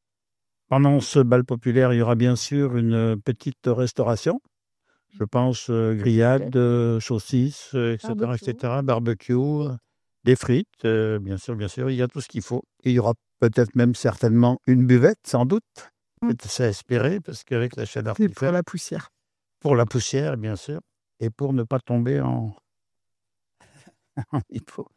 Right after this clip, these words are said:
Speaker 1: Voilà. Donc ça se terminera, euh, bah, quand ça se terminera, on ne sait jamais, hein, le samedi soir, c'est un peu délicat, surtout pour ceux qui doivent recommencer le dimanche matin.
Speaker 3: Et
Speaker 1: Parce
Speaker 3: on
Speaker 1: que c'est,
Speaker 3: recommence le dimanche.
Speaker 1: c'est toujours les mêmes bénévoles qui recommencent le dimanche matin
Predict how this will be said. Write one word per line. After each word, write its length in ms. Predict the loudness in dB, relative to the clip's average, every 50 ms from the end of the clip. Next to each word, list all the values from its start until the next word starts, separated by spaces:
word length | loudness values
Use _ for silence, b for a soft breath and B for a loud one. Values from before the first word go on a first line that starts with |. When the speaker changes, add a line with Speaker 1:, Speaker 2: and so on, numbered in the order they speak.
| _ _ _ _ _ _ _ _
Speaker 1:
Voilà. 280 | 2 4 4 4 4 2 _ _ _ _ _ -2
Donc 140 | 0 0
ça 140 | 2 2 0
se 60 | 0
terminera, 680 | 0 0 2 2 4 2 2 2 2 2 2 2 2 2
euh, 240 | 2 2 2 0
bah, 140 | 0 0 -2
quand 120 | -2 -2 -4
ça 160 | -2 -2 -2
se 60 | 0
terminera, 500 | 0 -2 0 0 0 -2 -2 -4 -4 -4
on 120 | -4 -6
ne 40 | -8
sait 220 | -6 -6 -4 -4 -2
jamais, 360 | -2 -2 -2 -2 -2 -2 -2
hein, 120 | -2 -2
le 80 | -4 -4
samedi 320 | -4 -4 -4 -4 -4 -6
soir, 240 | -6 -6 -8 -8 -8
c'est 220 | -10 -12 -8 -6
un 80 | -6 -6
peu 260 | -4 -4 -4 -2 -2
délicat, 440 | 0 0 0 0 0 0 0 -2 -2 -4 _ _ _ _ _ _ _ _ _ _ _
surtout 300 | -6 -6 -4 -2 -2 -2
pour 120 | 0 -2 -2
ceux 140 | -2 -4 -4
qui 160 | -4 -2 0
doivent 220 | 2 4 4 4
recommencer 520 | 2 0 -2 -2 -2 -2 -2 -2 -2 -2 -2
le 60 | 0
dimanche 320 | 0 0 0 -2 -4 -6
matin. 300 | -8 -10 -10 -10 -12 -16 -16 _ _ _ _ _ _ _ _ _ _ _ _ _ _ _ -4
Speaker 3:
Et 40 |
Speaker 1:
Parce 100 | -4 -2
Speaker 3:
on 20 | 0
Speaker 1:
que 100 | 0 2
c'est, 120 | 4 4
Speaker 3:
recommence 280 | 4 4 2 0 -2 -4
le 120 | -6 -6
dimanche. 380 | -6 -6 -6 -6 -6 -6 -6 -4
Speaker 1:
c'est 180 | -4 -6 -6 -4
toujours 360 | -4 -4 -2 0 0 0 2
les 100 | 2 0
mêmes 300 | 0 0 0 0 0 0
bénévoles 420 | 0 0 0 0 0 0 -2 -2 -2
qui 140 | -2 -2 -2
recommencent 560 | 0 -2 -2 -2 -2 -2 -2 -2 -2 -4 -4
le 60 | -6
dimanche 420 | -4 -4 -4 -4 -4 -4 -6 -6
matin 300 | -6 -6 -6 -6 -8 -8